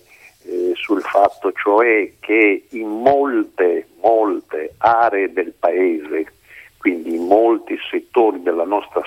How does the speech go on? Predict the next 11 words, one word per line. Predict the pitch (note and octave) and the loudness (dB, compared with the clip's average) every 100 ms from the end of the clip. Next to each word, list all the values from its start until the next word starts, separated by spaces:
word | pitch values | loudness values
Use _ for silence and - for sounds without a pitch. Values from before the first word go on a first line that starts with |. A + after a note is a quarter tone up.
| - | 0
società, | G#2 F2+ - G2 - F#2+ E2+ A2 - _ _ - - - - | 0 0 -2 -2 0 0 2 -2 -6 _ _ -20 -20 -20 -8
l'accettazione, | - G#2+ B2+ - - D#3 D#3+ - C3 B2+ - - B2+ B2+ A2 F2 E2+ D#2+ D#2+ _ - _ _ | 2 4 4 0 -2 -2 -4 -4 -4 -4 -10 -2 2 2 2 -2 -8 -10 -12 _ -20 _ _
eh, | - - F2 E2 D#2+ | -10 -6 -4 -4 -6
della | - A2 G2+ F2+ E2+ E2 E2+ E2 D#2+ - - | 2 2 2 0 -2 -2 -8 -10 -12 -12 0
omosessualità | A2+ F#2+ F2+ G#2 F#2+ A2+ B2+ C3 - A#2+ B2 B2 _ _ _ _ _ | 0 0 -4 -4 -2 0 0 0 2 4 2 -2 _ _ _ _ _
ha | - F#2+ G#2+ G#2 F#2+ F2+ E2+ E2+ E2 E2 E2+ F#2 | -2 0 2 0 -4 -8 -16 -20 -20 -20 -18 -4
una | A2 A#2 F#2 F2 E2 - | 0 2 2 0 -4 -2
assoluta | F#2+ - - G2+ A2 E3 C3+ - - E2 | -2 -2 0 2 4 4 2 -4 -2 0
e | F#2 G2+ | 2 2
inequivocabile, | G#2+ A#2 G2+ F#2+ - F#2 F#2 A2+ - F2 - - G#2 G2+ G2+ F#2 _ _ _ _ | 0 -4 -6 -8 -8 -8 -2 -2 2 0 0 -8 0 2 2 0 _ _ _ _
eh, | - F2+ F#2 | -12 -12 -12